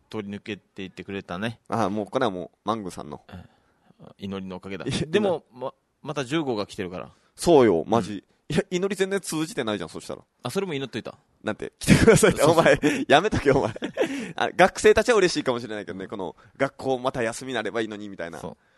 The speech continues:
Speaker 2: 大変なんだから。沖縄電力の方たち大変なんだから、
Speaker 1: 大変よ、
Speaker 2: 本当に。
Speaker 1: マジで。
Speaker 2: あれは鬼でしょ、あの、台風の中、この、ね、調整したりするのはね、
Speaker 1: うん。
Speaker 2: 片付けも。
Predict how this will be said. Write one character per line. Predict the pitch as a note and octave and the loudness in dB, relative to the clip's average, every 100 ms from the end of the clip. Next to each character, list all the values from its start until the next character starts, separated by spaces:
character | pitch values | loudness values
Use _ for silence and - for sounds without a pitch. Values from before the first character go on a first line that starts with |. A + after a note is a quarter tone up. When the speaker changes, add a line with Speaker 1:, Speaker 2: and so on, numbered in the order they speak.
| _ _ _ _ - | _ _ _ _ -12
Speaker 2:
大 | - | -8
変 | D#3+ D4+ | -4 -2
な | C4+ | 0
ん | F#4+ | 2
だ | - | 0
か | |
ら。 | - - G3+ - - _ _ _ _ | -2 -8 -14 -18 -20 _ _ _ _
沖 | D3 - F3+ | -14 -8 -2
縄 | F3 E3+ | 0 2
電 | F3 A3 | 2 0
力 | F#3+ D#3 | -2 -4
の | B2 | -8
方 | - C#3 | -6 -6
た | B2 | -6
ち | - | -12
大 | - B2+ | -4 0
変 | A#3+ B3+ | 2 2
な | B3+ | 2
ん | |
だ | D#3+ | 2
か | - | 2
ら、 | |
Speaker 1:
大 | C3+ | 0
変 | |
よ、 | C3+ | 0
Speaker 2:
本 | A#2+ | -2
当 | A#2 | 0
に。 | |
Speaker 1:
マ | A2 | -2
ジ | F#2 F2 | -4 -12
で。 | E2+ _ _ - | -16 _ _ -4
Speaker 2:
あ | C3 | 2
れ | G3 | 2
は | B3+ F3+ - - | 4 2 0 -2
鬼 | C#3+ G3 | 0 2
で | B3+ E3+ | 2 2
し | A2+ | 0
ょ、 | - | -2
あ | G#2+ | -4
の、 | G#2 | -4
台 | F#2 - C3+ | -4 0 0
風 | A#2 B2 A2+ | -2 -6 -4
の | G2+ | -4
中、 | A2 - G2+ G2+ - _ _ _ _ _ _ _ - | -4 2 2 0 -6 _ _ _ _ _ _ _ -6
こ | A2+ | -2
の、 | G2+ G2+ F#2+ A#1+ - _ _ - | 0 0 -4 -8 -16 _ _ -12
ね、 | C3 A#2 - _ - _ _ | -8 -8 -10 _ -20 _ _
調 | - B2+ | -10 -8
整 | A#2+ B2 A2+ | -2 -2 0
し | |
た | B2+ | -4
り | A2+ | -4
す | - | -6
る | A2 | -6
の | F#2+ | -6
は | D2 | -6
ね、 | F#2 | -8
Speaker 1:
う | |
ん。 | - _ | -12 _
Speaker 2:
片 | - - C3 | -8 -2 -2
付 | - | -2
け | A2+ | -4
も。 | G2 | -4